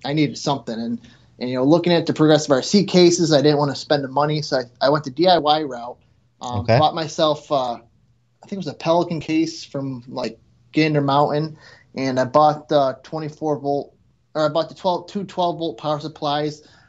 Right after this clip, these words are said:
Speaker 1: offline, you know, the Cerber power supplies, and
Speaker 2: Mm-hmm.
Speaker 1: had Ray Stacy soldered them in, in, I think in series for me for twenty-four volts.
Speaker 2: Yep.
Speaker 1: And then, uh, my first real big charger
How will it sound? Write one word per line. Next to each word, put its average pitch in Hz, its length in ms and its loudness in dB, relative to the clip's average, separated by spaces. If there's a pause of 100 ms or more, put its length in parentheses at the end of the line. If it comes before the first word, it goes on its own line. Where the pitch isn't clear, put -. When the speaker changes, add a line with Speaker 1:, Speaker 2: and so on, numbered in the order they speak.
(100)
Speaker 1:
offline, 139 640 -4
you 135 60 -8
know, 131 120 -6
the 127 80 -10
Cerber 143 340 0
power 139 280 0
supplies, 143 500 0
and 131 100 -6
Speaker 2:
Mm-hmm. 127 180 6
Speaker 1:
had 151 60 4
Ray 143 120 2
Stacy 139 600 -4 (260)
soldered 143 440 4
them 139 140 -4
in, 131 180 -10 (200)
in, 117 120 -10
I 113 60 -10
think 139 180 -6
in 131 60 -6
series 147 380 4
for 143 160 2
me 143 80 -2
for 123 120 -8
twenty-four 143 560 2
volts. 135 500 0 (220)
Speaker 2:
Yep. 120 220 4
Speaker 1:
And 127 120 -2
then, 131 260 -2
uh, 120 280 0 (100)
my 127 120 -6
first 151 280 4
real 165 340 8
big 165 260 4
charger 143 580 -2